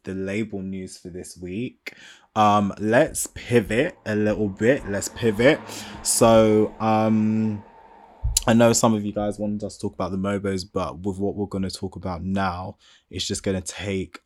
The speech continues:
up a lot of the time for this. So we decided to kind of talk about the one that caused a bit more controversy, um, and had a bit more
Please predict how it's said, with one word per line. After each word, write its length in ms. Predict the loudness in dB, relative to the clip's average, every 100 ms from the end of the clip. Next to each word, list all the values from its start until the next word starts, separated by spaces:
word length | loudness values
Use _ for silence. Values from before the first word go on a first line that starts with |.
| -4
up 320 | -2 -4 -10 -10
a 100 | -8
lot 380 | -6 -6 -8 -12 -12
of 260 | -10 -10 -12 -12
the 240 | -8 -8 -8
time 640 | -12 -8 -6 -4 -6 -8
for 240 | _ -8 -6
this. 580 | -2 -4 -4 -10 -12 -16 -20 _
So 640 | -6 -4 -2 -2 -2 -6 -6
we 140 | -8
decided 560 | -8 -8 -8 -8 -10 -14
to 100 | -16
kind 220 | -14 -14
of 100 | -14
talk 240 | -14 -12
about 300 | -10 -10 -10
the 80 | -12
one 360 | -10 -8 -8 -10
that 260 | -12 -16 _ _ _
caused 420 | -10 -4 -4 -4 -8
a 60 | -14
bit 360 | -10 -10 -8
more 280 | -8 -8 -8
controversy, 1200 | -10 -8 -8 -8 -10 -8 -8 -8 -10 -10 -10 -14 _
um, 480 | -10 -10 -10 -12 -16 _ _ _
and 160 | -10
had 200 | -6 -6
a 40 | -6
bit 220 | -8 -10
more 720 | -8 -8 -8 -8 -10 -12 -18